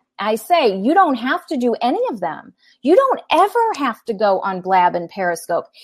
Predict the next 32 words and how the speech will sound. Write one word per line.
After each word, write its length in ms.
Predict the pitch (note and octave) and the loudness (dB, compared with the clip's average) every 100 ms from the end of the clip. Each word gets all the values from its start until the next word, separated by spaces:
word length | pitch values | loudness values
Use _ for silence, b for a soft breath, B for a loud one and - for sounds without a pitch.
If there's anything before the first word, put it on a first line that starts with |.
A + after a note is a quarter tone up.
| b b | b b
Even 300 | D#4 F4+ G4 | 2 2 2
though 160 | D#4+ C4 | 4 4
my 240 | A#3 A#3+ | 0 -2
entire 520 | D#4+ F4 C#4+ B3 A#3 | -2 -4 -4 -2 -2
business 520 | F#3 G3+ G#3 G#3+ E3+ - - | -2 -6 -6 -6 -6 -8 -8
is 240 | G#3 G3+ E3+ | -4 -4 -4
built 380 | E3 G#3+ F3 - | 0 2 0 -6
from 160 | F#3+ F3+ | -10 -8
two 180 | D4 B3 | -6 -6
platforms, 640 | - G3+ D#3+ D#3+ - - F#3+ | 0 0 0 -6 -14 -8 2
Blab 260 | G#3 A3+ | 4 4
and 140 | B3+ A#3+ | 2 -2
Periscope, 420 | G#3 E3+ - - | -4 -4 -6 -6
I 60 | E3 | -4
say 240 | - F#3+ | 0 4
that 160 | F#3 - | 4 2
every 300 | G3 A#3+ B3 | 0 2 4
day. 260 | F3+ - - | 2 0 -6
And 140 | F#3 | -6
I 220 | F#3 F#3+ F3 | -2 -2 -4
very 680 | E3+ G3+ A#3 C4 C4+ C4 B3+ b b | 0 2 4 4 2 0 -4 b b
readily 400 | G#3+ A#3 A#3+ A#3+ | 4 6 6 6
have 160 | A#3 F3+ | 6 6
already 340 | G3 C4 D#4 | 6 6 2
said 340 | D#4+ - F#3+ E3+ | -2 -2 -2 -2
I 120 | E3+ | -4
had 200 | F#3+ F3 | -4 -6
no 340 | F3 F3 G3+ C4 | -6 -2 2 2
business 400 | G#3 F3+ E3+ - | 0 -2 -12 -10
before 360 | F#3 F3+ F#3+ F#3 | -10 -6 -6 -4
Periscope. 640 | F#3 E3+ D#3+ - - - _ b b b b | -6 -8 -8 -12 -12 -14 _ b b b b
So 580 | - C#4 B3+ B3 A#3 | 0 4 6 6 4